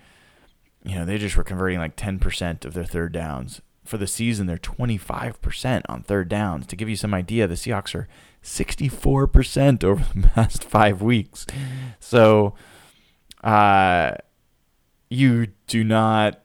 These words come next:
score points or do anything of meaning when you're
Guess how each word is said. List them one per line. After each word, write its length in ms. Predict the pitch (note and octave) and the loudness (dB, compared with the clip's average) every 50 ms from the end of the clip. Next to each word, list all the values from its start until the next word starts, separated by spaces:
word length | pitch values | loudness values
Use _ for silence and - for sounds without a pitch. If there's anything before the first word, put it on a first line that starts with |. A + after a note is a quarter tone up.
| _ - | _ -18
score 420 | - - - B2 A#2 A#2 A2+ A2 | -16 -6 0 2 4 4 4 4
points 600 | - - A#2 A2+ A2+ A2 A2 G#2+ G#2+ G2+ - - | 4 4 4 4 4 2 0 -2 -4 -6 -8 -8
or 220 | - - G#2+ G#2+ G2 | -4 -2 -2 -2 0
do 180 | A2 A2 G#2 - - | 0 -2 -2 -2 -2
anything 420 | A2+ A2+ A2+ G#2+ - A2+ G#2+ G#2 | -2 -2 -4 -4 -4 -4 -4 -2
of 160 | G#2 F#2 F2 | -4 -4 -4
meaning 640 | F#2+ G#2 G#2+ G#2+ G#2+ G#2 G2 F#2+ F#2 F#2+ F2+ D#2 G2+ | -4 -4 -2 -2 0 0 -2 -2 -4 -4 -6 -4 -4
when 160 | G#2+ G#2 G2+ | -2 -2 -2
you're 600 | G2+ G2+ G2 F#2+ F#2+ F#2+ F#2+ F#2+ F#2 G2+ G2+ F#2+ | -2 -2 -2 0 0 0 0 -2 -2 -4 -6 -8